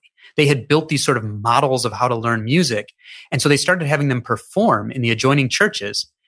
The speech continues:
And they were so good that money started pouring into the Ospedali.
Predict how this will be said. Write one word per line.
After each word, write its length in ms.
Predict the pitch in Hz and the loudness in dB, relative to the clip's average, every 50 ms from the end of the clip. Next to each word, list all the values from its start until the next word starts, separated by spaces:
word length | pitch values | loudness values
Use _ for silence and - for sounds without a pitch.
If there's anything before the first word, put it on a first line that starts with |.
| _ _ - | _ _ -2
And 60 | 139 | 0
they 60 | 131 | 0
were 60 | 127 | 2
so 260 | - - - 170 208 | 2 2 4 4 4
good 160 | 185 135 131 120 | 4 2 2 2
that 100 | 120 117 | 0 0
money 340 | 117 120 131 147 190 196 | 0 2 2 4 4 2
started 400 | 147 - - 131 113 113 110 - | 0 0 0 0 0 0 -4 -4
pouring 200 | _ 117 110 110 | _ -2 -2 0
into 100 | 110 107 | -2 -2
the 80 | 107 104 | -2 -2
Ospedali. 640 | 101 104 - - 107 101 92 92 92 101 127 156 | -2 -4 -4 -6 -8 -6 -6 -6 -6 -6 -6 -8